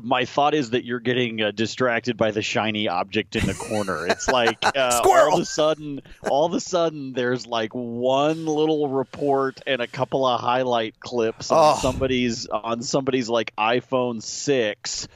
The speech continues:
Speaker 1: and all of a sudden you're ready to drop a fifty to one bomb on everybody. Uh, look, I'm excited about what he has the capability of doing, but I'm not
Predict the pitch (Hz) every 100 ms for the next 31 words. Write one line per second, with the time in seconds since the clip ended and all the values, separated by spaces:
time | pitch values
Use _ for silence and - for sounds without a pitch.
0 | - - - 143 131 123 127 135 139 147
1 | 151 147 139 127 127 131 127 131 131 113
2 | 110 117 123 117 120 104 - 123 - 131
3 | 117 110 113 123 110 90 95 95 95 92
4 | 92 90 92 95 92 90 92 - - -
5 | 113 117 139 123 - 135 147 - 143 135
6 | 127 120 110 107 117 113 113 110 92 101
7 | 113 98 98 107 104 98 95 87 110 101
8 | 90 87 95 98 92 - _ _ - 131
9 | 135 135 131 123 117